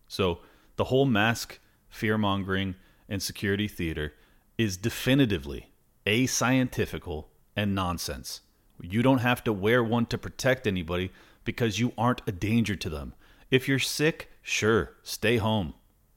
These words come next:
Or wear a mask if you want. But if you're healthy,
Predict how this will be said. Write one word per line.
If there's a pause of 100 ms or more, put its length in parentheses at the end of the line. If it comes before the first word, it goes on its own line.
(220)
Or
wear
a
mask
if
you
want. (580)
But
if
you're
healthy,